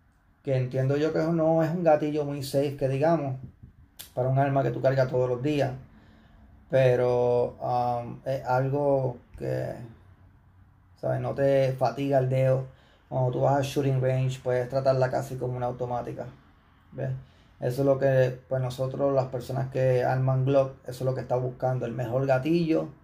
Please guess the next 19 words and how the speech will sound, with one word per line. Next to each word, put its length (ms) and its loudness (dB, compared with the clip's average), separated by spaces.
Siempre 220 -2
estamos 260 4
modificando 800 0
para 160 2
tener 220 -4
el 60 -2
mejor 280 -4
gatillo. 400 -4
Um, 600 2
les 160 -6
voy 160 2
a 80 6
abrir, 460 0
¿ves? 180 -12
Para 120 -10
que 60 -14
ustedes 280 -2
vean 260 2
como, 400 -4